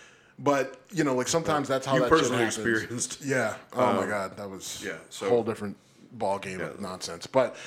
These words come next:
Speaker 1: um, so, yeah, I mean, the, the whole, my whole thing with Simone Biles, I mean, I think it's pretty clear. I support her. I support her decision. Um, I'm glad she got the outpouring of support. I don't think that even if you didn't have the L A Times article, even if you didn't have Charlie Kirk, even if you didn't have,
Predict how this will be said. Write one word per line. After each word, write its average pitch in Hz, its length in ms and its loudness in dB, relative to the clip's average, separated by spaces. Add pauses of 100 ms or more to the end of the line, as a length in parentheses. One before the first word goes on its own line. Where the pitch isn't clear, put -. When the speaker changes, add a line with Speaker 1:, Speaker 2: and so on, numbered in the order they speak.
(420)
Speaker 1:
um, 143 380 6
so, 185 180 4
yeah, 175 300 8
I 160 40 4
mean, 165 200 0
the, 156 200 -6
the 160 100 8
whole, 208 260 4
my 160 160 2
whole 190 180 4
thing 202 180 0
with 165 120 0
Simone 135 280 2
Biles, 110 380 2
I 110 60 -2
mean, 110 140 -2
I 110 60 -4
think 127 140 -2
it's - 140 -4
pretty 123 240 -4
clear. 113 520 -4
I 127 120 2
support 131 500 -2
her. 113 340 -2
I 73 80 -6
support 120 420 -4
her 120 120 -6
decision. 110 720 -6 (560)
Um, 113 680 0
I'm 131 140 0
glad 139 320 2
she 151 140 -8
got 135 180 0
the 131 120 -4
outpouring 123 440 -2
of 117 80 -2
support. 120 540 -2
I 117 80 -2
don't 135 260 -2
think 131 220 -2
that 120 180 -4
even 175 220 0
if 165 160 -4
you 156 60 -6
didn't 147 180 0
have 131 240 -2
the 127 100 0
L 127 100 2
A 120 60 0
Times 117 320 -4
article, 110 460 -4
even 147 240 2
if 143 120 -4
you 151 60 -2
didn't 131 200 0
have 120 200 -4
Charlie 120 300 -4
Kirk, 110 300 -10
even 165 180 -4
if 160 160 -2
you 151 60 -2
didn't 135 180 0
have, 120 460 0